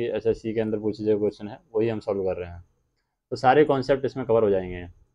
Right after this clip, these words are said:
देखिए, ohm's law है, ohm's law वोल्टेज और करंट रिलेशन से related होता है। Flaming right hand रूल में आप, आप दो चीज़ याद रख सकते हैं, या तो जनरेटर के लिए अप्लाई होगा या motor के लिए apply होगा।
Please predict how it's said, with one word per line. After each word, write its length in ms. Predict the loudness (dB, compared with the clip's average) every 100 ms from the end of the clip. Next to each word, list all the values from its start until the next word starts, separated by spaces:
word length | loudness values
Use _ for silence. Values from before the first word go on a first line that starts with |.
| _ _ -20 -2
देखिए, 200 | 2 6
ohm's 420 | 6 4 2 2 6
law 240 | 8 8
है, 140 | 6 4
ohm's 300 | 2 2 6
law 160 | 6
वोल्टेज 380 | 8 8 8 6
और 100 | 6
करंट 340 | 4 2 2 0
रिलेशन 300 | 0 0 -2
से 80 | -8
related 260 | -4 2
होता 220 | 2 2 -2
है। 140 | -4 -14 _ _ _ _ 2
Flaming 320 | 4 6 4
right 240 | 6 4 4
hand 140 | 2 4
रूल 180 | 4
में 120 | 4 2
आप, 240 | 2 0 0
आप 260 | -2 -2 _ _ 6
दो 160 | 6
चीज़ 160 | 8 6
याद 140 | 6
रख 100 | 4
सकते 200 | 0 -4
हैं, 80 | -2
या 100 | 2
तो 80 | 2
जनरेटर 340 | 2 2 2
के 60 | 2
लिए 80 | 2
अप्लाई 240 | 4 4 4
होगा 280 | 4 2 0 -8 _
या 80 | -4
motor 280 | 0 2 4
के 60 | 4
लिए 80 | 2
apply 200 | 2 2
होगा। 340 | 2 0 -6